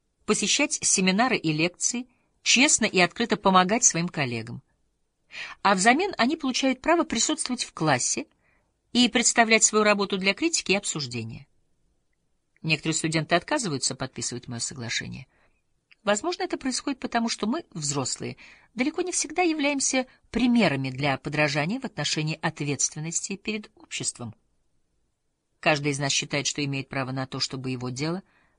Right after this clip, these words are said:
рассматривалось судом присяжных. И все же многие изо всех сил уклоняются от этой обязанности, когда их приглашают стать присяжным заседателем. Поэтому я хотел, чтобы мои студенты сразу же все понимали.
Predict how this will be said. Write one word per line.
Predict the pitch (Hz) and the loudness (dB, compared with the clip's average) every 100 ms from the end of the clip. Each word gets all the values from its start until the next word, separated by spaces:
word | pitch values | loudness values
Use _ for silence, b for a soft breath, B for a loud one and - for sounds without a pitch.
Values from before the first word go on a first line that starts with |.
| _ - | _ 0
рассматривалось | 139 - 151 139 - 147 156 - | 0 0 0 -2 -2 -4 0 0
судом | - 175 180 | 0 -2 -4
присяжных. | 190 233 - - - - _ _ _ _ _ _ _ _ _ | -4 -4 -2 -4 -8 -10 _ _ _ _ _ _ _ _ _
И | 147 | -6
все | 151 | -2
же | 147 | 2
многие | 170 175 160 170 - _ _ _ | 4 4 4 4 2 _ _ _
изо | 160 147 | -2 0
всех | 156 - 170 | 2 2 2
сил | - 175 | 4 2
уклоняются | - 180 208 233 277 190 131 - 120 - B B | 2 -2 2 2 2 0 2 0 0 -6 B B
от | 139 | -4
этой | 131 135 | -2 -2
обязанности, | 139 127 113 113 - - 107 B B | -2 -2 -4 -4 -4 -6 -10 B B
когда | - 180 170 | 0 2 6
их | 165 - | 4 4
приглашают | 180 185 185 165 160 | 0 2 4 4 4
стать | - - 190 143 - - _ _ _ _ | 4 2 0 -2 -2 -6 _ _ _ _
присяжным | 160 170 - 120 123 131 | -4 0 2 0 -2 -4
заседателем. | 139 - 170 117 - - - _ _ _ _ _ _ _ _ _ _ - B B B | -2 -2 -2 -6 -10 -14 -18 _ _ _ _ _ _ _ _ _ _ -20 B B B
Поэтому | 233 233 233 | 0 2 4
я | 226 | 4
хотел, | 226 220 | 2 2
чтобы | 220 220 208 | 0 0 2
мои | 202 | 4
студенты | 202 - 190 190 185 | 2 0 0 0 0
сразу | - 151 131 | -2 0 -2
же | 127 | -4
все | 131 - 131 | -2 -2 -2
понимали. | 131 127 123 117 123 | -6 -6 -4 -6 -10